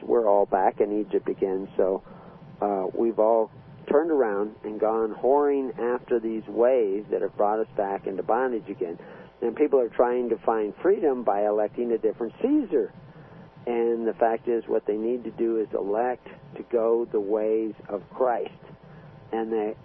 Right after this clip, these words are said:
they haven't been doing that. And A different spirit is dwelling in the people today. Now, you want to get that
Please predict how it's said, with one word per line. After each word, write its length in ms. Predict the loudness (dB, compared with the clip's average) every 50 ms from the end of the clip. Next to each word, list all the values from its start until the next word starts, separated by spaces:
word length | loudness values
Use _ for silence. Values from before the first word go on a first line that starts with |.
| -8 -4
they 100 | -4 -4
haven't 420 | -2 -2 -2 -2 -2 -2 -4 -6 -4
been 180 | -6 -4 -2
doing 320 | -2 -2 -2 -2 -4 -6 -8
that. 180 | -10 -12 -14 -18 -20 -20 -20 -20 -20 -20 -20 -20 -20 -20 -20 -16 -10 -6
And 360 | -4 -2 -2 -2 -4 -4 -8 -14 -20 _ _ -8 -6
A 120 | -6 -6 -6 -8 -2 4
different 400 | 4 4 4 4 0 0 0 -2 -16 -6
spirit 400 | 0 2 2 2 2 0 0 0
is 120 | -2 -4 -4 -6
dwelling 580 | -4 0 2 4 4 4 2 0 -2 -4 -4 -4
in 160 | -4 -4 -2
the 80 | -4 -4
people 400 | -2 -2 -2 -2 -2 -4 -6 -6
today. 440 | -6 -6 -8 -4 -4 -4 -4 -6 -10 -14 -16 -20 -20 -20 -20 -20 -20 -20 -20 -16 -8 -4
Now, 60 | -2
you 140 | 0 0 2
want 160 | 2 2 2
to 140 | 2 4 4
get 140 | 4 4 4
that 220 | 2 2 2 0